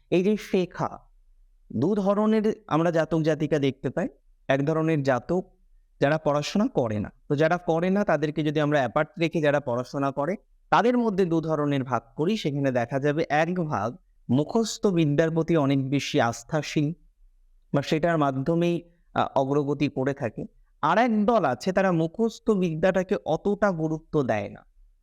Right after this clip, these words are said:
তাদের কিন্তু প্রাথমিক যে টার্গেট, যে প্রাথমিক যে শেখার চাহিদাটা, সেটা কিন্তু তারা জ্ঞানের প্রতি, আহ, অনেকটা বেশি দিয়ে থাকে। তো বুধ মুখস্থ বিদ্যার ক্ষেত্রে দক্ষতা বাড়ায়।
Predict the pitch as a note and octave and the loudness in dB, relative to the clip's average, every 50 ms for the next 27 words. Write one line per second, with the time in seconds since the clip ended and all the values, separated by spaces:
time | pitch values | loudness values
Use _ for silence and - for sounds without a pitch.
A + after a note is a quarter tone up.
0 | _ _ - C3 C3+ D3 F3 G#3+ G#3+ G#3 - G#3+ G3+ G3 F#3+ F#3 - G3+ G3+ F#3+ | _ _ 0 2 2 2 2 0 0 0 0 0 0 0 0 -2 -2 -2 -2 -2
1 | - - D#3 C3+ - - - F3+ F3 F3 F3+ F#3 F#3+ F#3 F#3 - - - _ _ | -2 -2 0 0 -2 -2 -4 -4 -2 0 0 0 0 -2 -4 -8 -16 -20 _ _
2 | - D#3 D3 - - B2+ A#2+ A#2 B2 C#3 E3+ D#3 - - _ _ _ _ _ _ | -2 -2 0 0 0 0 0 0 0 0 0 -2 -2 -6 _ _ _ _ _ _
3 | _ _ _ _ _ - A#2+ - - C#3 B2 B2 - - F3 F3 F3+ F3+ D#3+ D3 | _ _ _ _ _ -6 -6 -2 0 0 0 0 -2 -2 0 0 0 0 0 0
4 | D#3 F3 E3+ E3+ E3 - _ _ _ _ _ - - D3 C3+ - E3 D#3+ D#3 D3 | 0 0 0 0 -2 -6 _ _ _ _ _ -2 -2 0 0 0 0 -2 -2 -2
5 | - - A#2 A#2+ D3+ E3 D#3+ D#3+ C3+ G#2 - - - - _ _ _ _ _ _ | -2 -2 -2 0 0 0 0 0 -2 -2 -6 -8 -10 -12 _ _ _ _ _ _
6 | - D3+ C3+ C#3 D3+ - - D3+ C#3+ C3 D3 C#3 - C3+ C3 C3+ C3+ B2 A2 G#2 | -4 -2 0 0 0 0 0 0 0 0 -2 -2 -2 -2 -2 -2 -2 -2 -4 -2
7 | A2+ C3+ C3+ C#3+ D3+ E3 F3+ F#3+ F#3+ F3 - B2 - - - - - _ _ _ | 0 0 0 2 2 2 2 2 0 0 -2 -6 -8 -8 -10 -20 -20 _ _ _
8 | _ _ _ _ _ - C#3 G2+ - - B2 C3 B2+ - - B2 G#2+ A2+ G#2+ - | _ _ _ _ _ -6 -4 -4 0 0 2 0 2 2 0 0 0 0 0 0
9 | - C3+ G#2+ G2+ F#2 C2+ - - - - - A2 C3 C#3 B2+ B2 D#3 G#3+ C4+ A#3 | 0 0 0 0 -2 -4 -4 -8 -8 -8 -4 -2 -2 -2 0 0 0 0 2 2
10 | A#3 G3+ D#3+ D#3 E3+ F3 B3+ C4+ C4 - - - B3+ G#3 G#3+ F#3 E3+ D#3 F#3 F3+ | 2 2 2 2 2 2 0 0 -2 -2 -2 -2 0 2 2 0 2 2 2 2
11 | F3 - F#3 E3 - E3 D#3 C#3 B2+ A#2+ A2+ - _ - A2+ G#2 D3 E3+ - - | 2 0 -2 -2 0 0 -2 0 0 -2 -4 -6 _ -10 -6 -4 -4 -4 -4 -4
12 | - - - | -8 -10 -12